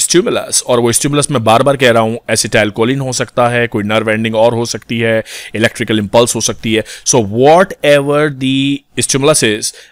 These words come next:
resting membrane potential disturb होगा और मेम्ब्रेन पोटेंशियल पहले ज़ीरो की तरफ जाएगा और ज़ीरो से फिर पॉजिटिव हो जाएगा। देखें, प्लस थर्टी फ़ाइव। So it becomes positive। All this is called depolarization।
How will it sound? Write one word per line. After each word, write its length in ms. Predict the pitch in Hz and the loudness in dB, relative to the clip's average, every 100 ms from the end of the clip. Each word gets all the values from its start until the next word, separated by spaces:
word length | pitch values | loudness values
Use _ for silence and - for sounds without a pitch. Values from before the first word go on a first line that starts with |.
| - 104 | -10 -2
resting 360 | 135 - 190 175 | 0 0 -2 -2
membrane 260 | 143 147 147 | -2 -4 -4
potential 360 | 135 131 127 135 | -2 0 0 -2
disturb 340 | 110 - 143 | -2 0 0
होगा 340 | 143 147 151 170 - - - | 0 2 2 0 -6 -18 0
और 420 | 127 139 156 175 | 4 6 6 4
मेम्ब्रेन 460 | 120 127 131 160 180 | 2 0 0 -2 -2
पोटेंशियल 760 | 143 135 135 - 147 151 156 147 | -2 -2 -4 -2 0 0 -2 -2
पहले 720 | 120 127 131 147 147 151 156 139 | -2 -2 -2 0 0 0 -2 -2
ज़ीरो 720 | 101 107 113 113 120 123 143 | -2 -2 0 0 2 2 2
की 140 | 175 | 0
तरफ 260 | 160 170 160 | 0 2 2
जाएगा 440 | 165 160 160 175 | 4 4 4 2
और 240 | 135 127 120 | 4 4 2
ज़ीरो 320 | 123 131 139 | 0 2 0
से 140 | 151 | 0
फिर 140 | 135 127 | -4 -2
पॉजिटिव 400 | 117 117 123 113 | 0 0 -2 -2
हो 100 | 107 | -2
जाएगा। 240 | 104 101 | -2 -2
देखें, 220 | 104 147 | -6 -8
प्लस 220 | - 113 - | -6 -6 -4
थर्टी 140 | 104 101 | -8 -6
फ़ाइव। 320 | - 58 60 - - - | -6 -8 -8 -16 -20 -12
So 160 | - 117 | -4 -2
it 80 | 107 | -2
becomes 260 | 113 117 - 120 | -4 -2 -2 -2
positive। 480 | 107 104 110 110 - | -2 -4 -12 -10 2
All 280 | 147 170 208 156 | 6 6 6 6
this 340 | 190 120 135 | 4 4 0
is 160 | 139 - 131 | 0 0 2
called 220 | 117 110 | 2 0
depolarization। 840 | 110 113 104 104 98 98 113 117 | -2 -2 -2 -4 -6 -8 -12 -14